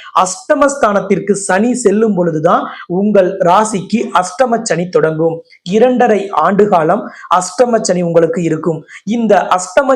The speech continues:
சனி காலங்கள் நிச்சயமாக பல்வேறு அனுபவத்தை, பல்வேறு நபர்களின் சுயரூபத்தை உங்களுக்கு காண்பித்து கொடுக்கும். அப்ப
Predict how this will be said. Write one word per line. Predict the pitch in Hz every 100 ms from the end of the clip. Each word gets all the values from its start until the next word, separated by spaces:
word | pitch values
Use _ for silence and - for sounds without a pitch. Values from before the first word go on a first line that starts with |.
| -
சனி | 190 165 -
காலங்கள் | 160 190 170 175 240 - - 196
நிச்சயமாக | 220 214 285 262 214 175 170 170 208 202
பல்வேறு | 247 240 240 240 247 156
அனுபவத்தை, | 175 220 247 160 - 180 185 -
பல்வேறு | 170 220 220 226 208 160 160
நபர்களின் | 170 233 233 220 220 -
சுயரூபத்தை | 240 247 277 190 170 175 175 170 - 220
உங்களுக்கு | 247 214 190 - 226 -
காண்பித்து | 180 202 190 190 -
கொடுக்கும். | 156 156 156 - - - 190
அப்ப | 190